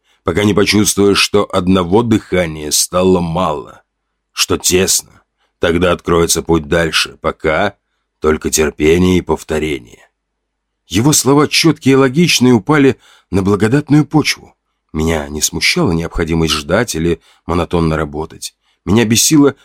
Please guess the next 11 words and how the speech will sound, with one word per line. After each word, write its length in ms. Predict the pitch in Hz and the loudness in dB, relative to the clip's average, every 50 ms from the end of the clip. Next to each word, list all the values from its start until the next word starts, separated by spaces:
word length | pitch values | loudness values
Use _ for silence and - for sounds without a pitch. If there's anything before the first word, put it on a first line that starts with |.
| _ _ | _ _
неопределённость, 880 | - 104 117 110 - 127 127 117 139 151 170 160 104 80 - - - 98 | 0 0 0 0 0 -4 -2 0 2 4 4 4 2 0 -2 -4 -4 -2
ощущение, 720 | 92 - - 135 - - - - 185 139 101 95 98 87 | -2 -2 -2 0 0 0 2 2 2 4 4 4 2 0
что 260 | - - 110 107 98 | 0 0 2 2 2
бьюсь 640 | 90 82 73 71 82 90 95 113 165 160 113 170 - | 0 -4 -10 -14 -10 -8 0 2 4 4 4 2 2
головой 480 | - 127 135 131 143 151 147 127 - - - - - _ | 2 2 2 4 4 4 4 4 2 -2 -10 -20 -18 _
в 140 | - 85 95 | -12 -6 0
глухую 380 | 104 139 135 - 170 151 135 113 | 2 2 2 4 4 2 2 2
каменную 380 | - 147 139 143 143 147 147 | 2 2 2 4 4 4 4
стену, 340 | 127 - - - 196 139 95 | 2 2 0 2 2 4 4
не 140 | 95 107 110 | 2 2 2
зная, 380 | 101 113 151 151 127 92 - | 2 0 0 0 0 -2 -4